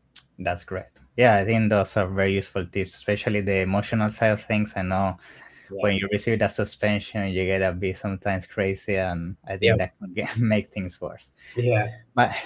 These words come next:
Speaker 1: but now, David, thank you. I mean, I appreciate all the knowledge you dropped today. It's so valuable. Uh,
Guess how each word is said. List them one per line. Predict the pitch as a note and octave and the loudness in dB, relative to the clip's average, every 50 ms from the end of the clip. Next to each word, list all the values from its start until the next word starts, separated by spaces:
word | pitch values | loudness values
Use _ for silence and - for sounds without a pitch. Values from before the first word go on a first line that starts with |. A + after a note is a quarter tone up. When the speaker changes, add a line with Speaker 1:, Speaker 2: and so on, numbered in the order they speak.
| - - | -6 0
Speaker 1:
but | B2 A#2 A#2 A#2 | 2 4 4 6
now, | A#2+ B2+ B2+ B2 A#2 | 6 6 6 6 4
David, | G#2+ A#2 B2 A#2 A2+ A2 G#2+ - | 4 4 4 4 4 2 0 -2
thank | - - B2+ A#2+ A#2 A2+ - | -2 0 0 2 0 0 0
you. | A#2 A2 | 2 2
I | G#2+ G#2+ | 2 4
mean, | G#2+ A2 A2 G#2+ | 4 2 4 2
I | G2+ | 2
appreciate | G2+ - - A2 - - B2 | 0 0 -2 -2 2 2 2
all | G2 A2+ A2+ | 2 2 2
the | G#2+ A2 G#2+ | 0 2 2
knowledge | G#2 G#2+ A2 A2 G#2 G#2 - - - - | 2 2 2 2 2 0 0 -4 -10 -10
you | G2+ G2 F#2 | -10 -10 -4
dropped | - A2 G#2 G#2+ - | -2 -2 -2 -4 -4
today. | - A2 G2+ G2 G2 G2+ G#2 F#2+ F#2+ | -6 -4 -2 0 2 2 2 2 0
It's | G2 - - | -4 -6 -6
so | - A2 G2+ | -4 -4 -2
valuable. | F#2+ G2 F#2+ G2 G2 F#2+ G2+ G2+ G2 G2 G2+ - - | 0 2 2 2 2 0 -2 -2 -2 -4 -6 -8 -8
Uh, | F#2+ F#2 F2 F2+ F2 F2+ | -8 -6 -6 -6 -6 -8